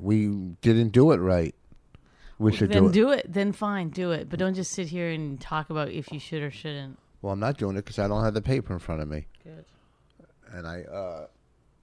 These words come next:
Speaker 1: so we were supposed to do Opie and Anthony today. Uh, I think I wonder, a lot of comics must have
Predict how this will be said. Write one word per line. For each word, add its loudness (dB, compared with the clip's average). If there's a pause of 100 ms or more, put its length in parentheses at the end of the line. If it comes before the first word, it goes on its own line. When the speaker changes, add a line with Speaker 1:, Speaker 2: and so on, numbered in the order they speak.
(500)
Speaker 1:
so 4
we 4
were 4
supposed -2
to -8
do 4
Opie 2
and -2
Anthony -4
today. -4 (340)
Uh, -6
I -2
think -12
I -2
wonder, 0
a -2
lot 0
of -6
comics -2
must -8
have -10